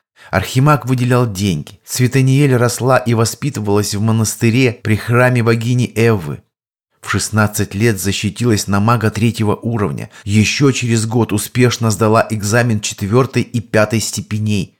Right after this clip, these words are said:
Потом быстро подтвердила шестой уровень и немедленно начала активно готовиться к испытаниям на присвоение седьмого.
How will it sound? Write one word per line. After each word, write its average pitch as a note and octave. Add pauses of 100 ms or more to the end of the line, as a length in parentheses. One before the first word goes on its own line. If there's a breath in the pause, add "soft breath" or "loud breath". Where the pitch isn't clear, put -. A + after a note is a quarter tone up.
(140)
Потом G2
быстро G#2+
подтвердила G#2
шестой -
уровень A2+ (220 loud breath)
и B2+
немедленно B2
начала G2+
активно A2+
готовиться G2
к -
испытаниям G#2+
на G#2+
присвоение G#2
седьмого. G#2